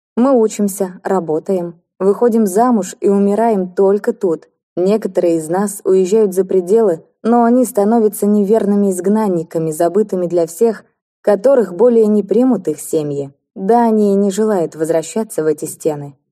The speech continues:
Отчего так происходит? Жители и старейшины нашего города считают, что остальной мир теряет свою культуру и ценности, забывает предков и не чтит память, деградирует в животных, ставит на первое место материальные блага.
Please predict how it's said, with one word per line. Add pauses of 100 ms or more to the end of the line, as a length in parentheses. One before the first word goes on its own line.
(120)
Отчего
так
происходит? (140)
Жители
и
старейшины
нашего
города
считают,
что
остальной
мир
теряет
свою
культуру
и
ценности, (220)
забывает
предков
и
не
чтит
память, (100)
деградирует
в
животных, (120)
ставит
на
первое
место
материальные
блага.